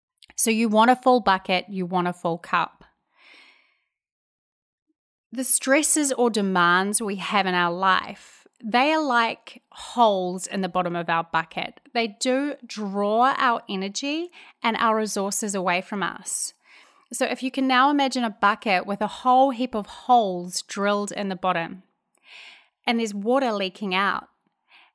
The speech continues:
and the more stress and pressure, or stressors, I call them, or demands and pressure we have on us, the more holes you have in the bottom of your bucket. And so in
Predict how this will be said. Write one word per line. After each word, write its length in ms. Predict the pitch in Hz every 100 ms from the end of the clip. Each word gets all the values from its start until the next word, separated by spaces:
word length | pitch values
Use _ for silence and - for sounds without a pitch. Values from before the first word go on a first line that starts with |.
| _ _ _
and 200 | 269 262
the 60 | 262
more 240 | 269 302
stress 760 | 302 - - 214 226 277 - -
and 220 | 226 208 196
pressure, 420 | - 196 - 247
or 220 | 254 196
stressors, 960 | - - - 214 214 - 190 208 247 240
I 200 | 240 233
call 240 | - 240
them, 160 | 240 240
or 100 | 190
demands 640 | 190 180 175 170 180 214 -
and 200 | 220 202
pressure 340 | 190 175 233
we 140 | 226 208
have 240 | 196 175
on 140 | 202
us, 460 | 277 349 - - - _ _ _ _ _ _ _ _
the 80 | 247
more 340 | 233 233 240
holes 480 | 262 - 233 247 269
you 140 | 226 202
have 200 | 196 185
in 120 | 180
the 80 | 175
bottom 260 | 175 175
of 140 | 170 170
your 100 | 170
bucket. 540 | 180 208 - - - _ _ _ _ _ _ _ _ _ _ _
And 160 | 226 233
so 160 | 269 254
in 220 | 247